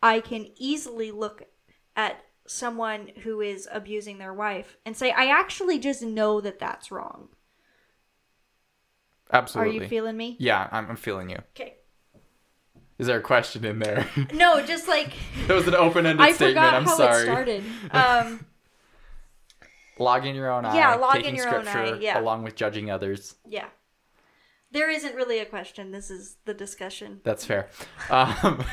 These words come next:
Speaker 2: <laughs> I, I was trying to follow your train of thought there. I apologize. Um, yes, I, I, I think, you know, like I said, it, it's a lot easier to look at another person and say, "That's what's wrong with you."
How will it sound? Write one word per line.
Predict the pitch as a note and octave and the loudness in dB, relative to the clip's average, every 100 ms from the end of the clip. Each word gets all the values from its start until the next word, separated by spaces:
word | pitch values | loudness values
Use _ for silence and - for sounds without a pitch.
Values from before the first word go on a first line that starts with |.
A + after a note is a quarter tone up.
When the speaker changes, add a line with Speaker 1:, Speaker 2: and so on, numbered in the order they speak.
| - | -8
Speaker 2:
<laughs> | G#3 A#3+ F#3+ | -8 -2 4
I, | D3+ | 4
I | D3+ | 4
was | D#3 D#3 | 2 2
trying | F#3 E3 | 0 0
to | D3 | 2
follow | C#3+ C3+ | 4 4
your | C3 B2 | 2 -2
train | C#3+ A#2+ | -2 -2
of | A#2 | -2
thought | A2 - | -2 -2
there. | G#2 | -2
I | G#2 | -4
apologize. | G#2 A#2 G#2+ G#2+ G#2+ - - _ - | -2 -2 -2 0 -2 -4 -20 _ 0
Um, | C#3 C3+ C3 B2+ - _ _ _ _ _ _ _ _ _ _ _ _ _ _ _ _ | 2 4 2 -2 -10 _ _ _ _ _ _ _ _ _ _ _ _ _ _ _ _
yes, | E3+ G#3+ C#3+ G#2 - | 0 4 4 0 -2
I, | C3 | -2
I, | B2+ B2+ C3+ - D3 | -2 -2 -2 0 -2
I | |
think, | D3 D#3+ D3+ - - _ _ _ _ _ _ _ _ _ _ _ _ _ | -2 -8 -8 -14 -20 _ _ _ _ _ _ _ _ _ _ _ _ _
you | C#3+ C3 | -6 -2
know, | B2 | 0
like | A#2 | 0
I | B2 | -2
said, | B2 | -4
it, | A#2 B2 | -6 -6
it's | B2+ | -6
a | |
lot | A#2 B2 B2 C3 | 0 2 2 -2
easier | B2+ B2 A#2 | -8 -6 -6
to | A#2 | -6
look | G#2+ A#2 C#3 - | -4 -2 -2 -2
at | A#2 G#2+ | -2 -2
another | G#2 G2+ G2+ | -2 -4 -6
person | - G2 - G2+ | -6 -6 -6 -8
and | G2+ | -8
say, | - F#2+ F#2+ | -6 -6 -4
"That's | - G2+ B2+ - | -2 -2 -2 -6
what's | G#2 A2+ | -8 -4
wrong | G2+ A#2+ A#2+ | -2 -2 -4
with | G2+ - | -10 -10
you." | - - | -10 -10